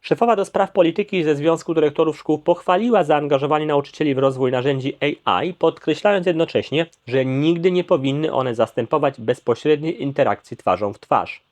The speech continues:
Naturalnie samo A I nigdy raczej nie będzie łatwym rozwiązaniem, jeśli chodzi o walkę z niepokojącą luką w dostępie do edukacji,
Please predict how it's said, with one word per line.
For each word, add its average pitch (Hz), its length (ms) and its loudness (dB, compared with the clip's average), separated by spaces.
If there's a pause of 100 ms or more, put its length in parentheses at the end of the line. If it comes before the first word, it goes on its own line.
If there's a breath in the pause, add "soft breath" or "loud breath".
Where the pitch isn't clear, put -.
(240 soft breath)
Naturalnie 147 540 0
samo 113 340 -2
A 113 260 0
I 117 40 -4
nigdy 110 280 -4
raczej 104 300 -2
nie 120 120 -4
będzie 117 260 0
łatwym 110 260 0
rozwiązaniem, 151 560 -2
jeśli 139 220 -4
chodzi 123 340 -2
o 131 100 0
walkę 123 440 0
z - 100 -12
niepokojącą 151 720 0
luką 120 340 -2
w 113 80 -10
dostępie 120 440 -4
do 107 80 -4
edukacji, 135 560 -4